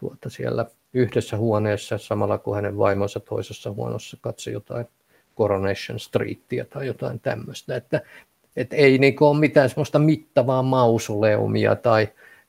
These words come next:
tai jotain semmoista juhlallista – monumenttia tälle Maxwellille siellä, missä hän, hän vaikutti. Ja,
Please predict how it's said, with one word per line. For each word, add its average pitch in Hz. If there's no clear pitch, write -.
tai 120
jotain 120
semmoista 117
juhlallista – 107
monumenttia 110
tälle 104
Maxwellille 113
siellä, 101
missä 104
hän, 101
hän 151
vaikutti. 123
Ja, 107